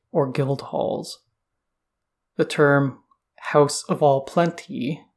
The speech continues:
is reserved for the major Wakanar temples throughout the continent. Those who donate substantially to Wakanar temples are allowed to stay in the temple's accommodations while under the watchful protection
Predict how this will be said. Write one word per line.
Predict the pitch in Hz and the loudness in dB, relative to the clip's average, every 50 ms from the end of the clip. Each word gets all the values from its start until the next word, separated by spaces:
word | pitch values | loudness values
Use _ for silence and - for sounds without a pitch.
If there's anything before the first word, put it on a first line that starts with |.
| _ _ _ - | _ _ _ -8
is | 165 139 139 | -6 -4 -4
reserved | 139 131 127 151 147 156 160 156 | -4 0 4 6 6 6 6 4
for | - - | 0 -4
the | - 143 | -4 -2
major | 139 147 156 170 156 - 160 151 | 0 0 0 0 0 -2 -2 -2
Wakanar | 151 143 139 139 - 156 147 139 135 135 | 0 0 0 0 -2 -2 -2 -2 -2 -4
temples | - - - 143 135 - 147 135 131 - - - _ _ | -4 -4 -4 -4 -4 -4 -4 -4 -4 -6 -8 -12 _ _
throughout | - - 151 139 139 135 | -6 -4 -4 -4 -4 -6
the | - - | -8 -8
continent. | - - 160 160 147 139 131 101 - - _ _ _ _ _ _ _ _ _ _ _ _ _ _ _ _ _ _ _ _ _ _ _ _ | -2 2 2 2 2 0 -2 -6 -6 -10 _ _ _ _ _ _ _ _ _ _ _ _ _ _ _ _ _ _ _ _ _ _ _ _
Those | 170 170 185 190 190 190 | 6 6 8 6 4 2
who | - 202 | 0 0
donate | 175 180 175 170 160 151 151 156 | 2 2 2 4 4 2 2 0
substantially | - - 151 - - - 156 151 143 - - 156 151 151 | 0 -2 -2 -2 0 0 0 0 0 2 2 2 2 2
to | - 160 | 0 0
Wakanar | 147 147 143 135 - 147 139 135 131 131 - | 2 4 4 4 2 0 -4 -4 -4 -6 -6
temples | - 175 175 170 - 170 170 165 - | -2 -2 -2 0 0 0 0 0 -2
are | - 175 170 | -2 0 2
allowed | 160 151 147 143 139 139 139 | 4 4 4 4 2 2 -2
to | - - | -4 -8
stay | - - - 151 147 143 151 - - _ | -8 -4 -2 0 0 0 -2 -4 -6 _
in | - 196 190 | -2 0 2
the | 180 165 | 2 0
temple's | - - - 151 143 151 151 143 143 | 0 -2 -4 -4 0 2 2 2 2
accommodations | - - - - 151 139 139 135 143 143 139 - - 156 143 143 143 - - _ _ _ _ _ _ | -2 -8 -6 -4 -4 -2 0 0 0 0 0 -2 -4 -4 -4 -4 -6 -8 -14 _ _ _ _ _ _
while | - 180 156 151 - - | 0 2 2 4 4 2
under | 156 143 143 139 139 135 | 2 2 2 2 2 0
the | - - 156 | 0 -2 0
watchful | 139 139 139 135 135 - - 143 | 2 4 4 4 2 0 -4 -2
protection | - - 131 - - 151 139 - - - 156 143 143 151 - | -2 -2 -4 -4 -6 -8 -8 -8 -8 -8 -6 -6 -6 -8 -10